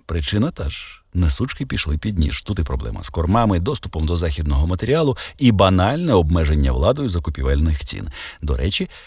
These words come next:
влада вже поглядає на цілий шар соціально значущих продуктів харчування в плані регулювання максимальних відпускних цін. Так що дефіциту бути. Та й як йому не бути, якщо Россельхознагляд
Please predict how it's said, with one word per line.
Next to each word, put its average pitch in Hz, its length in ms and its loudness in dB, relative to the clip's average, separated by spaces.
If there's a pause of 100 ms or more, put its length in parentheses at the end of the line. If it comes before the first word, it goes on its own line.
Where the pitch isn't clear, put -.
влада 131 420 2
вже 120 240 2
поглядає 107 460 4
на 113 120 4
цілий 117 360 2
шар 104 340 2
соціально 60 540 -2
значущих 69 520 -4
продуктів 80 420 -2
харчування 117 580 0
в 85 140 2
плані 120 320 0
регулювання 95 580 2
максимальних 104 760 2
відпускних 95 560 0
цін. 64 280 -2 (400)
Так 92 200 4
що - 280 0
дефіциту 69 1000 2 (380)
бути. 69 720 0 (460)
Та 123 100 4
й 117 260 6
як 113 280 4
йому 123 340 4
не 127 140 4
бути, 123 360 2
якщо 101 400 4
Россельхознагляд 113 1080 4